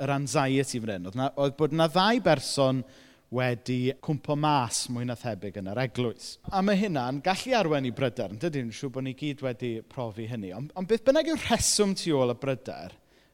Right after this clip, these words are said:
fi'n gobeithio heno byddwn ni'n gallu helpu weithio allan y peth rhywfaint gyda Iesu yn ffrind i ni. A dwi jyst eisiau gwneud un disclaimer cyn mynd ymlaen. Dydy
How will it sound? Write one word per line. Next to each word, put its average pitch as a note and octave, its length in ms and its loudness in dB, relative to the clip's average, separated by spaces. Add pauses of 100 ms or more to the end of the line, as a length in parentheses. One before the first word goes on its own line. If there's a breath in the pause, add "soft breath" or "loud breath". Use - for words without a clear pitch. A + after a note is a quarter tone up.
fi'n E3 160 -4
gobeithio G3 480 0
heno G3+ 320 0 (100)
byddwn B2+ 240 -4
ni'n C3 180 -2
gallu B2+ 380 -4 (540)
helpu E3+ 400 0
weithio D#3 320 0
allan D#3 400 -4
y - 80 -12
peth A2 300 -4
rhywfaint F#2 580 -10 (460 soft breath)
gyda A2+ 200 -2
Iesu A2 600 -6 (380 soft breath)
yn G#2 160 -6
ffrind G2+ 500 -6
i E2 80 -10
ni. A1+ 120 -18 (1200 loud breath)
A D#3+ 80 -2
dwi G#3+ 100 2
jyst D4 280 -2
eisiau D#4 200 0
gwneud G3+ 320 2
un D#3+ 160 0
disclaimer B2+ 800 0
cyn A2 240 -4
mynd G#2 440 -4 (120)
ymlaen. G2+ 540 -10 (1200)
Dydy G#3 280 4